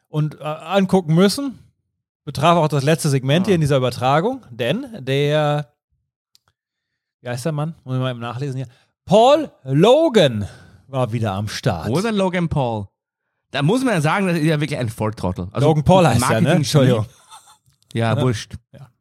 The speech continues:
Speaker 2: Äh, also eigentlich ist er ein Trottel. Also Marketing-Genie möchte ich ihm nicht absprechen. Aber ich, er hat meines Erachtens einen ganz großen Fehler gemacht. Also zum einen kam er raus, wurde natürlich nicht bejubelt und wollte auch so ein bisschen sagen, na, ihr, ihr Leute habt immer an mir gezweifelt. Und er hat dann auch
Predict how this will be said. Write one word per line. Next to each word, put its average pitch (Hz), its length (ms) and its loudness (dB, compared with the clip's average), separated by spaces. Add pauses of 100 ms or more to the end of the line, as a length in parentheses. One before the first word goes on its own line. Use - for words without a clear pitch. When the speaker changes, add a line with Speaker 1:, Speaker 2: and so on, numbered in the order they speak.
Speaker 2:
Äh, - 140 -8
also 165 220 -2
eigentlich 180 260 0
ist 160 60 2
er 160 60 2
ein 127 80 -2
Trottel. 110 300 -4
Also 127 200 0
Marketing-Genie 175 720 2
möchte 160 240 0
ich 151 80 -2
ihm 139 40 0
nicht 139 160 -2
absprechen. 110 540 -6 (840)
Aber 135 280 0
ich, 113 140 -4
er 113 100 -4
hat - 120 -12
meines 147 220 2
Erachtens 135 300 0
einen 127 180 0
ganz 120 180 -2
großen 120 300 -4
Fehler 120 200 2
gemacht. 104 340 -2
Also 120 120 -2
zum 117 120 -4
einen 139 240 0
kam 127 200 -2
er 120 60 2
raus, 135 240 0
wurde 131 140 2
natürlich 117 220 -4
nicht 110 220 -2
bejubelt 139 460 2 (600)
und 135 180 -6
wollte 151 260 0
auch 139 80 -2
so - 80 -2
ein 151 100 2
bisschen 151 280 0
sagen, 139 340 2
na, 147 120 2
ihr, 135 280 0 (320)
ihr 135 120 -4
Leute 147 340 2
habt 143 240 -4
immer 156 180 2
an 143 80 2
mir 143 100 2
gezweifelt. 139 800 -2 (600)
Und 143 240 0
er 127 140 0
hat 131 180 -2
dann 151 80 0
auch 139 300 0